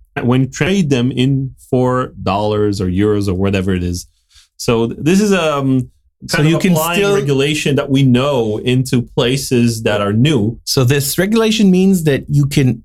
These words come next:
Speaker 2: continue using Bitcoin as a currency in the black market,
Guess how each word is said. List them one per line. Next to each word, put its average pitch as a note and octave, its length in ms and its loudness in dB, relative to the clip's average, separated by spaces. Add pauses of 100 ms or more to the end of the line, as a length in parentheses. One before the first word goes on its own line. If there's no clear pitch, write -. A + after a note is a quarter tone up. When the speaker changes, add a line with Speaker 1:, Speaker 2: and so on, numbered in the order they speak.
Speaker 2:
continue F#3+ 520 2
using E3 600 2
Bitcoin A2 500 0
as B2 160 -2
a A#2 60 2
currency A2+ 760 -2
in G#2+ 120 4
the G2+ 100 2
black A2 400 -2
market, F#2 460 -4